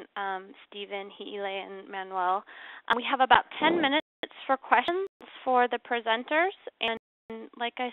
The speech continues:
said, you can raise your hand, and I can call on you, or you can chat with me or the host, um, and send your questions. So, um, go ahead. Um, if anybody has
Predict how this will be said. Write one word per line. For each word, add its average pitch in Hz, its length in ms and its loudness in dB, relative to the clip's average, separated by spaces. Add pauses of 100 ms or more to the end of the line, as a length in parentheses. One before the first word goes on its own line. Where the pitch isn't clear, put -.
said, 277 280 2
you 262 180 -8
can 233 100 -10
raise 226 280 -4
your 269 120 -2
hand, 247 340 -4 (180)
and - 760 -10
I 208 120 -6
can 214 120 -10
call 220 260 2
on 285 200 2
you, 320 360 0
or 220 180 -2
you 220 220 -8
can 214 140 -12 (100)
chat 214 260 0
with 214 240 -8 (340)
me 220 600 -12
or 202 200 -10
the 202 80 -10
host, 220 220 -8 (540)
um, 202 380 -10 (400)
and 214 240 -8
send 214 80 -4
your 220 100 -6
questions. - 760 -6 (1000)
So, 214 300 0 (420)
um, 208 380 -12 (260)
go 220 80 -2
ahead. 220 420 -2 (160)
Um, 208 340 -8
if 208 80 -20 (100)
anybody 214 340 -8
has 214 160 -6